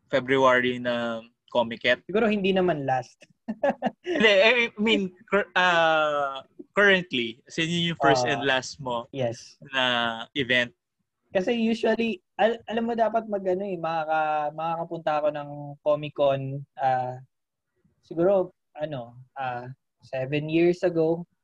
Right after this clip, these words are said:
Speaker 2: Kasi may nagpa-drawing sa akin nung high school. High school yata or college. Tapos, ano, Comic-Con event siya sa Bayanihan. Tapos, ah,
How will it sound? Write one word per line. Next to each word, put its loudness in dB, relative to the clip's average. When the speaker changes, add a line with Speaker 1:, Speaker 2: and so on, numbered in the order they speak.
Speaker 2:
Kasi -4
may -4
nagpa-drawing -2
sa -4
akin -8
nung -12
high -12
school. -14
High -8
school -12
yata -4
or -4
college. -6
Tapos, 0
ano, 0
Comic-Con 2
event -2
siya -8
sa -4
Bayanihan. -4
Tapos, -2
ah, 4